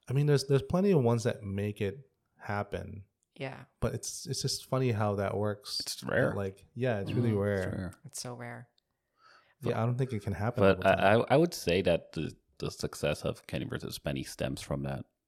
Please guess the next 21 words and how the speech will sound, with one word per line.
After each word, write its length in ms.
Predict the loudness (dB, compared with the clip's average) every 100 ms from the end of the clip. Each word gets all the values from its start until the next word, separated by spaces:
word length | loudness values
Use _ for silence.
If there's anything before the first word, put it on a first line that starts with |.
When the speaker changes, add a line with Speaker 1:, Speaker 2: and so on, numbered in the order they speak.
| -8
Speaker 3:
that 120 | -6
the 60 | -2
fact 220 | -2 -2
that 200 | -8 -6
they 380 | -6 -4 -6 -4
did 220 | -2 -2
so 240 | -4 -6 -4
many 140 | -6
things 340 | -6 -6 -8 -4
that, 280 | -6 -6 -12 -20 _ -8
you 80 | -2
know, 220 | -2 -2
they 80 | 0
were 180 | 2 0
first 340 | 2 0 2
on 100 | -2
C 120 | 0 -4
B 40 |
C 200 | -4 -6
season 320 | -6 -4 -4
one. 260 | -2 -2 -2